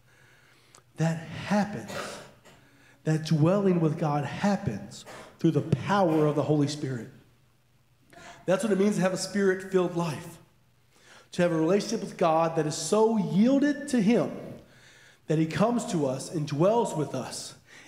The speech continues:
in intimacy and in power so we can experience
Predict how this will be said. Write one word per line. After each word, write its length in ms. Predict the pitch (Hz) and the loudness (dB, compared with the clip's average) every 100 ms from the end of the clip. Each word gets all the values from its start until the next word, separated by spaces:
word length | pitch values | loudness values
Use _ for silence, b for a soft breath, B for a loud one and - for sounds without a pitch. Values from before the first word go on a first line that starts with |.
| B | B
in 260 | 170 160 165 | 0 0 0
intimacy 800 | 220 226 254 240 240 254 254 247 | 0 2 2 2 2 2 2 2
and 120 | 165 | 2
in 140 | 151 135 | 2 0
power 600 | - 240 202 127 131 135 B B | -2 0 2 0 -6 -10 B B
so 200 | 196 180 | 2 4
we 140 | 208 | 2
can 100 | 208 | 2
experience 880 | 196 - 220 214 220 226 - - | 0 0 2 2 0 -4 -6 -14